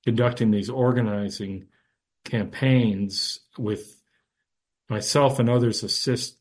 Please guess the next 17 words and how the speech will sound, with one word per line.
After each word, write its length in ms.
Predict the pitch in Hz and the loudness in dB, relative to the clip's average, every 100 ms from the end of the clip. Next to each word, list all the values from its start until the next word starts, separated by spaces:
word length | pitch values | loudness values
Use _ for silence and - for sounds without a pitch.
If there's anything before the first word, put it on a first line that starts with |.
| _ 117 | _ -10
like 240 | 104 - | -8 -4
you 180 | 110 107 | -2 0
and 80 | 107 | 0
I 180 | 110 | -2
are, 200 | 101 82 | -4 -6
via 240 | 85 104 92 | -8 -6 -4
Zoom, 520 | 92 117 110 85 - _ _ _ | 0 0 0 -2 -10 _ _ _
because 720 | 117 104 - 110 104 - - - _ _ _ _ _ _ _ - | -6 -4 -2 -2 -2 -4 -10 -14 _ _ _ _ _ _ _ -4
we 120 | 113 | 0
learned 380 | 117 139 139 131 | 2 2 2 0
during 220 | 113 107 | 0 -2
covid 560 | - 143 147 107 101 | -4 -4 -2 -6 -6
that 360 | 113 101 98 - _ _ _ _ _ _ _ _ _ 127 | -6 -4 -6 -12 _ _ _ _ _ _ _ _ _ -6
we 140 | 120 | -6
could 320 | - 156 139 | -2 -2 2
reach 340 | 127 120 - 113 | 2 0 0 -4
out 340 | 104 95 | -4 -6